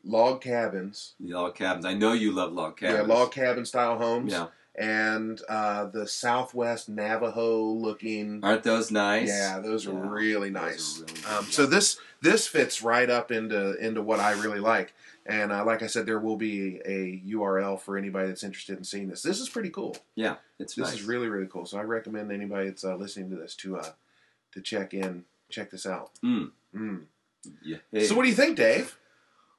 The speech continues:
Speaker 2: Well, I mean, um,
Speaker 1: We don't have to hit an hour.
Speaker 2: I don't think we should hit an hour all the time because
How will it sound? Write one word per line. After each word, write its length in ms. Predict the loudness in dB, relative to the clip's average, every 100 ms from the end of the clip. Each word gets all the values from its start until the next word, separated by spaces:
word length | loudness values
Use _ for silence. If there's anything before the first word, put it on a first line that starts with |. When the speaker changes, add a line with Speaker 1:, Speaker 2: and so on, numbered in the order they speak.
| _ 2
Speaker 2:
Well, 360 | 8 8 8 6
I 120 | 4
mean, 300 | 4 -4 -6 -10 0
um, 380 | 4 6 6 4
Speaker 1:
We 60 |
don't 160 | 4 4
have 180 | 2 2
to 60 |
hit 140 | -2 -2
an 100 | -2
hour. 300 | -4 -6 4
Speaker 2:
I 120 | 6
don't 140 | 6 4
think 160 | 2
we 80 | -2
should 240 | -2 -2 0
hit 160 | 0
an 100 | 2
hour 320 | 2 2 2 0
all 160 | 0
the 100 | 0
time 320 | -2 -2 -2
because 600 | -4 -6 0 2 2 -2